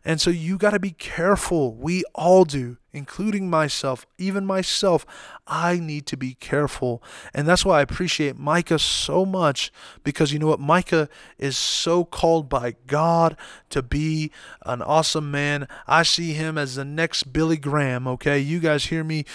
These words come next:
You remember his name, Micah Roger.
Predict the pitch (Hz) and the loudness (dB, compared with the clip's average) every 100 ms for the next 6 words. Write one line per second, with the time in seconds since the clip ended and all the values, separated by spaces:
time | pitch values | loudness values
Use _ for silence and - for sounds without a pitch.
0 | - - 147 151 131 135 156 170 170 165 | -18 -4 0 0 -2 -2 0 4 6 6
1 | 165 151 147 135 135 147 151 165 151 143 | 4 2 0 -2 0 0 0 2 4 2
2 | 131 135 | 2 -2